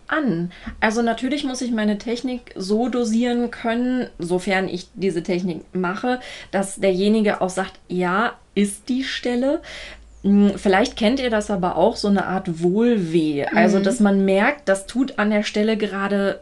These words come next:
Speaker 1: richtig weh, ist aber tatsächlich etwas, was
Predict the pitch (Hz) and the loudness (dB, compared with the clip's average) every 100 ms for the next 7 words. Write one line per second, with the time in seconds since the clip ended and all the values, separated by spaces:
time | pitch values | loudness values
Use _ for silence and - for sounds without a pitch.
0 | - 185 233 285 - - 302 - - - | -12 -4 -2 -2 -6 -6 -6 -6 -14 -18
1 | - 202 202 226 185 196 269 - - - | -8 -4 0 2 2 2 -2 -6 -18 -18
2 | - - - 226 240 - 226 226 226 214 | -20 -20 -2 0 0 0 2 2 2 0
3 | 220 220 208 - 240 202 214 226 185 185 | -2 0 -4 0 -2 2 2 2 -4 -6